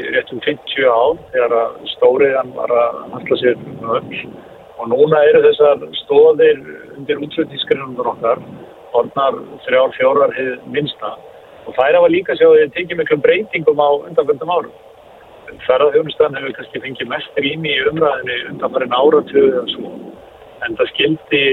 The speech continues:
engan undra. Það hefur verið alveg ótrúlegur vöxtur þar. Og svo sem allar spár gera ráð fyrir því að ferðaþjónustan verði fljóta, eða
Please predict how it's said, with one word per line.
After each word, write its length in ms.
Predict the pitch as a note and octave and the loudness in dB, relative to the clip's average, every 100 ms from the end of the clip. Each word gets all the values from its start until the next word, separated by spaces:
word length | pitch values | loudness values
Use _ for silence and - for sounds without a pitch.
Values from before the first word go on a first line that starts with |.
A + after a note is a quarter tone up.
| A#2+ | 0
engan 300 | D3 D3 C#3 | -2 -2 0
undra. 400 | D#3 D3+ G#2 A#2 F3 - - - - - - - - - - | -2 -2 -4 -4 -6 -18 -20 -20 -20 -18 -18 -16 -14 -10 2
Það 160 | B2 | 4
hefur 100 | B2 | 6
verið 140 | B2 B2 | 6 6
alveg 260 | B2 C3 | 6 4
ótrúlegur 640 | D3+ - C#3 C3+ B2+ B2 G#2 - - | 2 -2 -2 0 0 -2 -4 0 0
vöxtur 380 | - - C3+ A#2+ | 0 -2 -4 -2
þar. 280 | G#2 A2+ - - - - - - - - | -6 -6 -18 -20 -20 -20 -20 -20 -20 0
Og 300 | A2+ A#2 A#2+ - | 4 4 2 -2
svo 140 | - G2 | -2 -2
sem 120 | B2+ | 0
allar 200 | C#3 A2+ - | 0 0 0
spár 380 | - C3+ F3 E3 | 0 2 2 2
gera 200 | E3+ D#3 | 4 4
ráð 220 | D3+ E3 - | 4 2 0
fyrir 160 | D#3 | -4
því 120 | D3+ D3+ | 2 2
að 120 | - | 4
ferðaþjónustan 800 | C#3 E3 D3+ E3 C#3+ - C#3+ C3 - - - | 4 4 2 -2 -2 -2 -2 -2 -14 -18 -2
verði 440 | B2+ D#3 C#3+ C#3+ C3+ B2+ - - | 2 2 2 0 2 0 -4 -4
fljóta, 540 | B2 C3 D#3+ - C#3 B2+ - - C3 | 2 2 2 0 2 2 0 -10 -8
eða 160 | A#2 | -6